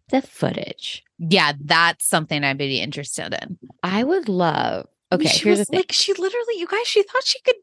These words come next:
Speaker 2: like, have a throuple with them and was into it.
Speaker 1: She, like, literally really thought, she re-, like, she loves this man. She loves this man. He, like, l-, eh, he loves her. Like, the way he said, I was like, "Okay."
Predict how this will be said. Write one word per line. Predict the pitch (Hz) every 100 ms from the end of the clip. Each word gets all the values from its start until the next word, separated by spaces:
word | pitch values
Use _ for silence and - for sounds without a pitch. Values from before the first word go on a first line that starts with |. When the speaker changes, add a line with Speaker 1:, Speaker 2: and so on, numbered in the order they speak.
| _ -
Speaker 2:
like, | 330 311
have | 320 285
a |
throuple | 262 240 240 294 220
with | 190 -
them | 165
and | 185
was | 208 190
into | 220 220 170
it. | - - _
Speaker 1:
She, | - 285
like, | 294 339
literally | 233 247 294 330 294 240
really | 208 196 254 254 254
thought, | 240 254 226 202 - _
she | - 359 415
re-, | 262 -
like, | 277 269 _
she | - - 277
loves | 233 285 330
this | - 277 -
man. | 180 226 269 175 175 _ _ _ _
She | - - 269
loves | 247 196 180 202 247 285 175 170 180 - -
this | 214 -
man. | 214
He, | 202 262
like, | 240 - -
l-, | 170 - _ -
eh, | 226 254 247
he | 262
loves | 170 -
her. | - - 175 _ _ _ _ -
Like, | 240
the | 254
way | 247 240
he | 233
said, | 220 196
I |
was | 175
like, | 156 120
"Okay." | 131 - - - - 160